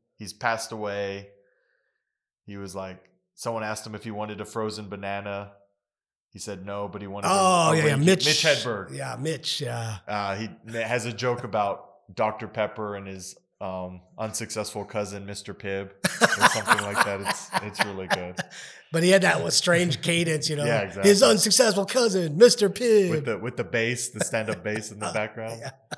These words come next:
Speaker 1: Um, well, t-, to go back to this, uh,
Speaker 2: <laughs>
Speaker 1: this just, uh, this idea of the, the, the love of, of God, the love of a higher power. It, it,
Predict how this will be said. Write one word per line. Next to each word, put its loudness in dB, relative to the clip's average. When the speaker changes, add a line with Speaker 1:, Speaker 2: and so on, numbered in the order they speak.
Speaker 1:
Um, 0
well, 2
t-, -8
to 2
go 6
back 2
to -6
this, -2
uh, -4
Speaker 2:
<laughs> -20
Speaker 1:
this -8
just, -6
uh, -2
this -10
idea -4
of -10
the, -8
the, -12
the -6
love -2
of, -8
of -8
God, -6
the -10
love -4
of -10
a -14
higher -4
power. -2
It, -12
it, -14